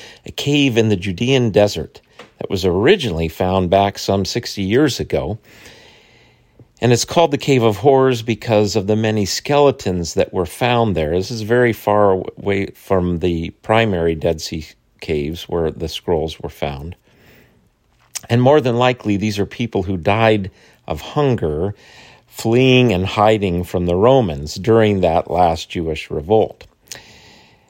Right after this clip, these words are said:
Now, because you have to rappel hundreds of feet to get to this particular cave, it's very precarious getting there.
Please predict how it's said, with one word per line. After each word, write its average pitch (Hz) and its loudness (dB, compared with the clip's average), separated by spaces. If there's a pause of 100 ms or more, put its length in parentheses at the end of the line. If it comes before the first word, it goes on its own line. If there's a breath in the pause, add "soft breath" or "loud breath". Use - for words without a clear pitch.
(220 loud breath)
Now, 113 4
because 151 2
you 160 2
have 139 0
to 113 -4
rappel 120 2
hundreds 120 0
of 92 -2
feet 165 -4
to 104 -6
get 90 -2
to 98 -4
this 147 -2
particular 95 -4
cave, 107 0
it's 85 -6
very 98 2
precarious 87 -2
getting 101 -2
there. 71 -6